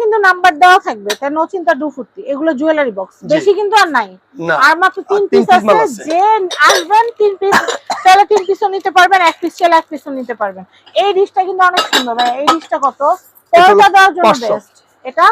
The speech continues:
Speaker 2: পাঁচশো টাকা।
Speaker 1: পাঁচশো টাকা। আর কি
Speaker 2: পাঁচশো
Speaker 1: আছে ভাই?
Speaker 2: আর
Speaker 1: আমি আবারও দেখাই দিতেছি, এটা হচ্ছে মক্কা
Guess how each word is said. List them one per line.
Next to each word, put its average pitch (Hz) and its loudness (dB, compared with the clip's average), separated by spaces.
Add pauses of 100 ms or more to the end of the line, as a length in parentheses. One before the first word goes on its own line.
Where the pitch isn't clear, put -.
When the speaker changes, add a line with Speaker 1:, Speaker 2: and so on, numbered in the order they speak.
(400)
Speaker 2:
পাঁচশো - -2
টাকা। 147 -14 (300)
Speaker 1:
পাঁচশো 311 -2
টাকা। 196 -8 (140)
আর 285 4 (100)
কি 381 0
Speaker 2:
পাঁচশো 392 4
Speaker 1:
আছে 381 -8
ভাই? 302 2 (520)
Speaker 2:
আর 165 4 (1800)
Speaker 1:
আমি 277 -2 (120)
আবারও 339 2
দেখাই 349 2
দিতেছি, 330 -10
এটা 320 -2
হচ্ছে 320 -6 (120)
মক্কা - -2